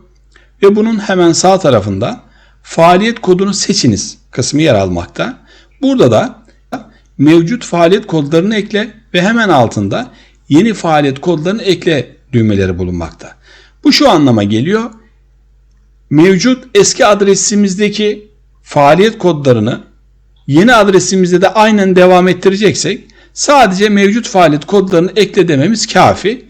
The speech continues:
Bunu yaptığımız zaman ekranın sağ tarafına mevcut faaliyet kodumuz geliyor. Şayet yeni adresimizde ek faaliyetlerde de bulunacaksak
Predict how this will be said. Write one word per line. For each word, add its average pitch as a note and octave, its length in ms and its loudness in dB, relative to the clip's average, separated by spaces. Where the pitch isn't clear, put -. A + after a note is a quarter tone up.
Bunu C4+ 140 2
yaptığımız E3 500 2
zaman F#3 240 -4
ekranın D#3+ 360 -2
sağ G#3 280 0
tarafına C#3 640 -6
mevcut A3 380 0
faaliyet C#3+ 380 2
kodumuz G3+ 380 0
geliyor. B2 320 0
Şayet F#3 420 2
yeni G#3+ 180 0
adresimizde B2+ 800 0
ek C4 160 2
faaliyetlerde C3+ 720 0
de A#2 140 -2
bulunacaksak G3 800 -2